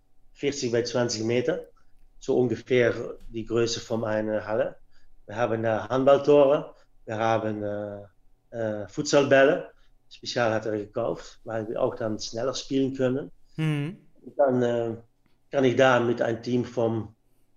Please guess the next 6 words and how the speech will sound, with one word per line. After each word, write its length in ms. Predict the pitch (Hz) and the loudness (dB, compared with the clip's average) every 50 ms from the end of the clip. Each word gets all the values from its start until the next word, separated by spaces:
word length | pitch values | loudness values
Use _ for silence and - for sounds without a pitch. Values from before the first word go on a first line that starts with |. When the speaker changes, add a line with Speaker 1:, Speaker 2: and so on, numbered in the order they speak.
| _ _ _ _ _ _ - | _ _ _ _ _ _ -10
Speaker 1:
elf 300 | - 110 120 117 98 98 | -6 -4 -4 -4 -4 -4
bis 180 | 110 110 107 - | -6 -8 -8 -8
fünfzehn, 680 | - - 131 127 123 - - - 123 117 113 110 107 107 - - - _ _ _ _ _ _ _ _ _ _ _ _ - | -6 -4 -4 -2 -2 -4 -4 -4 -2 -2 -2 -2 -4 -6 -10 -18 -20 _ _ _ _ _ _ _ _ _ _ _ _ -14
äh, 180 | - 117 131 127 | -14 -12 -12 -12
Spieler, 800 | - - - 139 139 127 120 113 107 - 98 104 110 110 107 | -14 -10 -6 -2 0 2 4 4 2 0 -2 -4 -4 -4 -4
äh, 40 | 107 | -6